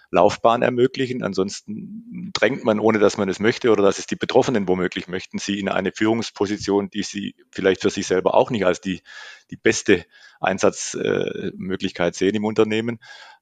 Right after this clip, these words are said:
Ähm, und was sich, glaube ich, da geändert hat, äh, auch in meiner Zeit noch, als ich bei Bosch war, war, dass am Anfang die Personalbereiche schon eher so unterwegs waren, zu sagen, wir wissen, wie es geht,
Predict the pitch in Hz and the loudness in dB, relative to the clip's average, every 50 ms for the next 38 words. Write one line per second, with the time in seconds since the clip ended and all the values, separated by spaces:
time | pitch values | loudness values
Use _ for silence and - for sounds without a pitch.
0 | _ - 92 92 92 92 95 95 92 - _ - 107 104 - _ - 98 - 104 | _ -4 0 0 0 -2 -2 -6 -10 -2 _ 0 0 0 0 _ 0 0 0 -2
1 | - - 95 101 95 - - 90 90 87 98 90 95 113 139 160 151 - 143 143 | 0 2 2 2 4 4 2 2 4 4 4 4 4 4 4 2 2 4 0 0
2 | 139 - - - 123 117 113 113 110 - - 101 98 - - - - - 101 98 | 0 -2 -6 -2 0 2 4 4 4 4 4 4 2 0 -6 -16 -12 -8 -4 -2
3 | 95 95 95 92 - - 92 101 101 - 98 90 - 98 98 90 - 90 - - | -2 0 0 -2 0 2 2 2 2 0 -4 -4 -2 -2 -4 -4 -6 -8 -6 -6
4 | 90 85 90 107 113 - - 110 101 92 92 92 95 92 - - - 95 95 - | -4 0 0 0 0 2 2 2 4 4 4 4 4 2 0 -2 -6 -4 -4 -2
5 | - 120 143 - - 131 127 117 113 - 113 107 98 101 98 92 95 101 110 110 | -2 -2 -2 0 0 0 0 0 0 0 2 0 0 0 -4 -4 -4 2 2 4
6 | 95 98 101 104 90 98 95 - - 110 98 - - 110 107 104 98 90 - - | 4 6 4 4 2 0 -2 2 4 2 2 4 4 4 6 6 6 4 0 -12
7 | - - - - - - - _ _ - - 107 107 113 110 107 101 92 101 110 | -18 -18 -18 -18 -18 -20 -20 _ _ -6 0 2 2 4 4 4 4 4 4 4
8 | 104 - 104 104 101 98 95 - 95 - 98 92 92 92 92 107 110 98 117 113 | 4 4 4 6 6 4 2 -2 -2 0 2 2 2 0 2 2 2 4 2 0
9 | 123 117 98 101 92 - - 98 101 120 143 - - | 0 -2 -2 -2 -2 -2 0 2 2 2 2 0 -6